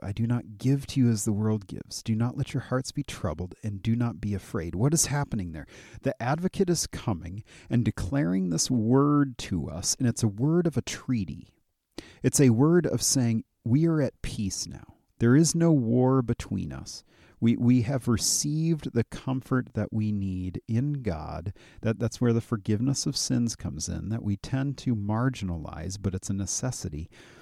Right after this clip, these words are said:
But this peace comes to grant us peace so that, number one, we don't feel as though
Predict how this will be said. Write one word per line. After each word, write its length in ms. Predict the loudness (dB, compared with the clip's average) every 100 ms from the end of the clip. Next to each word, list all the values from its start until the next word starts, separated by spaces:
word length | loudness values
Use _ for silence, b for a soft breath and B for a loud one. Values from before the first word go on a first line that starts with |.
| B B B _ _ _ -2
But 200 | 4 6
this 200 | 6 2 0
peace 480 | 0 6 8 6 2
comes 480 | -4 -4 -4 -4 -4
to 140 | -2
grant 360 | 2 4 4 0
us 160 | -2
peace 340 | -2 2 2 4
so 200 | 2 2
that, 200 | 2 2
number 300 | 0 2 4
one, 340 | 2 0 0
we 100 | 0
don't 280 | 2 2 2
feel 400 | -4 -2 0 2
as 180 | 0 2
though 320 | 4 6 4